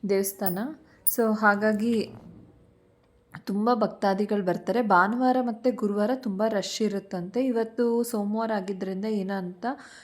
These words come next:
ರಶ್ ಇರ್ಲಿಲ್ಲ. ಆ, ನಮ್ಗೆ ದೇವ್ರ ದರ್ಶನ ಆಗಿದ್ದು ನಮ್ಮ ಪುಣ್ಯ ಅಂತ ಹೇಳ್ಬೋದು. ಇನ್ನೇನೋ ಕ್ಲೋಸ್ ಆಗ್ಬಿಡ್ತಾ ಇತ್ತು, but ನಾವು ಬರ್ತಾ on the way ಹೋದ್ವಿ. But ದೇವಸ್ಥಾನ ತೆಗ್ದಿತ್ತು ನಮ್ಮ ಪುಣ್ಯಕ್ಕೆ. So ದೇವ್ರ ದರ್ಶನ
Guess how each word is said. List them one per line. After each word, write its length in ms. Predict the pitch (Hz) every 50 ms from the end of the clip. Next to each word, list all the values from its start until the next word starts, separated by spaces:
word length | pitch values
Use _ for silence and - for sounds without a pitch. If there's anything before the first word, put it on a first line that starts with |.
| - _ _
ರಶ್ 300 | 196 202 190 190 - -
ಇರ್ಲಿಲ್ಲ. 280 | 233 220 208 202 190 190 208 226 247 - - -
ಆ, 340 | - 208 190 190 190 190 190
ನಮ್ಗೆ 520 | 190 185 185 190 208 220 233 220 262 247 190
ದೇವ್ರ 200 | 175 185 202 214
ದರ್ಶನ 440 | 196 180 165 - - - 220 214
ಆಗಿದ್ದು 320 | 214 208 196 185 196 196 202
ನಮ್ಮ 160 | 202 196 196
ಪುಣ್ಯ 280 | 196 202 190 185 190 202
ಅಂತ 280 | 196 190 185 180 -
ಹೇಳ್ಬೋದು. 460 | 190 180 175 180 180 175 175 170 196
ಇನ್ನೇನೋ 360 | 220 214 190 190 190 196 226 233
ಕ್ಲೋಸ್ 360 | - - 220 196 208 202 -
ಆಗ್ಬಿಡ್ತಾ 440 | 202 180 180 - 190 185 - - 180
ಇತ್ತು, 180 | 175 175 254
but 160 | 226 240 233 233 -
ನಾವು 160 | 240 233 226
ಬರ್ತಾ 300 | 208 202 196 202 - 233 226 208 185
on 120 | 190 196
the 80 | 185 208
way 80 | 220
ಹೋದ್ವಿ. 640 | 233 220 196 190 196 196 202 208 185 202 226 285 - - - - - - - -
But 180 | 294 294 247 220
ದೇವಸ್ಥಾನ 400 | 220 202 226 - - 247 233 226 226
ತೆಗ್ದಿತ್ತು 880 | 214 - 202 175 170 170 190 208 202 208 - 202 196 190 185 185 185 190
ನಮ್ಮ 460 | 185 185 180 180 180 180 180 175 175
ಪುಣ್ಯಕ್ಕೆ. 720 | 175 175 202 185 190 202 202 196 196 - - 226 277 - - - - - - - - -
So 140 | 247 214 196
ದೇವ್ರ 220 | 202 202 214 220
ದರ್ಶನ 440 | 202 185 185 185 - - 220 202